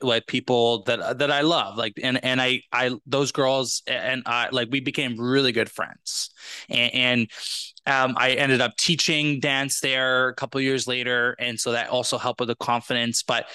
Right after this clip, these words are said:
this all started just from, I had an interest and I was fearful of trying it. And it was the people around me, my parents and my friends, who are encouraging me to try.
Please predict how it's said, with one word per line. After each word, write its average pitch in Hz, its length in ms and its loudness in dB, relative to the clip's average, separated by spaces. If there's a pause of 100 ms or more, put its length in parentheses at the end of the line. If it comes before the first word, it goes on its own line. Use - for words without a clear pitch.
(180)
this 147 160 0
all 185 140 6
started 143 520 2
just 139 280 -2
from, 123 320 0 (680)
I - 60 -2
had 175 180 2
an 180 120 0
interest 160 760 2 (160)
and 135 300 0
I 135 120 2
was 156 300 2
fearful 147 420 0
of 123 80 -6
trying 131 360 -2
it. 160 240 -2
And 131 180 0
it 131 40 0
was 131 180 0
the 143 80 -4
people 180 540 0
around 123 520 2
me, 110 180 0
my 107 180 -4
parents 127 520 0
and 120 60 -2
my 110 100 0
friends, 123 400 0
who 120 140 2
are 110 40 2
encouraging 131 800 0
me 104 160 -4
to 110 120 -4
try. - 420 -2